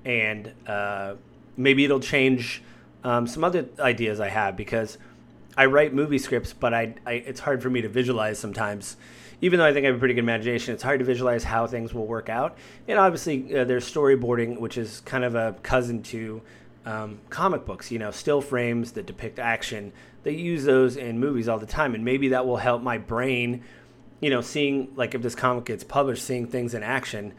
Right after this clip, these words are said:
to help me maybe organize my thoughts in movies better. Um, and so to me, uh, that is one of the lessons I wanna gain. And again, it's a big if. I don't know if the editor is gonna accept my work or reject it. But also, um, I got an idea for another comic. Not to say that, again, I'm gonna drop the one I'm writing now and everything.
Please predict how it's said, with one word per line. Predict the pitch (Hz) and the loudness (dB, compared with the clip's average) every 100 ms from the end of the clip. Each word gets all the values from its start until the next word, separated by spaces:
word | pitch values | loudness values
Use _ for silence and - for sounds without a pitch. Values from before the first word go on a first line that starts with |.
| - - - | -20 -20 -14
to | - | -4
help | 131 139 123 | 2 2 2
me | 123 120 | 0 0
maybe | 117 120 117 | 0 -2 -2
organize | 131 135 127 127 127 | 2 2 4 2 0
my | 127 | -2
thoughts | 123 120 123 | 0 0 -2
in | 113 | -2
movies | 156 208 - | 0 0 -4
better. | - - - - - - - - | -10 -18 -20 -20 -20 -20 -20 -6
Um, | 120 113 110 113 | -2 0 -2 -6
and | 127 120 | -6 -4
so | 131 123 | 0 0
to | 123 | 0
me, | 143 180 165 120 - - | 0 0 0 -4 -12 -10
uh, | 113 104 117 | -8 -6 0
that | 135 135 131 | 2 2 -2
is | 120 | -6
one | 120 120 | -2 -4
of | |
the | 110 | -4
lessons | 110 107 104 | -6 -8 -8
I | 104 | -8
wanna | 98 | -8
gain. | 92 98 | -8 -8
And | 110 | -4
again, | 165 | 0
it's | 165 156 | 0 -2
a | |
big | 147 180 | 0 4
if. | 165 165 - - - - - - | 6 4 0 -20 -20 -20 -20 0
I | 135 | 4
don't | 143 | 4
know | 151 147 | 4 2
if | 147 | 2
the | 135 | 2
editor | 127 131 127 | 2 4 2
is | 123 | 2
gonna | 127 | 0
accept | 120 139 | 0 0
my | 127 127 | 2 2
work | 127 127 | 2 2
or | |
reject | 113 107 107 - | -2 -2 -4 -4
it. | 101 - - - - - | -10 -12 -20 -20 -20 -4
But | 127 | 4
also, | 175 202 139 131 127 127 | 6 6 4 4 4 0
um, | 127 123 | 0 2
I | |
got | 123 | 2
an | 127 | 2
idea | 123 127 | 2 2
for | 131 | 2
another | 131 127 | 0 0
comic. | 123 135 107 - - - - - | 0 0 0 -8 -18 -20 -20 -4
Not | 131 127 | 2 2
to | |
say | 120 143 120 | 2 2 4
that, | 117 | 2
again, | 113 123 117 113 120 | 2 2 2 0 -4
I'm | 117 | -4
gonna | 117 | -2
drop | 104 117 110 110 | -2 0 0 -2
the | 113 | -4
one | 113 | -4
I'm | 113 113 | -4 -2
writing | 110 107 | -2 -2
now | 120 131 | 0 0
and | 117 | 0
everything. | 101 98 104 101 | -2 -6 -6 -8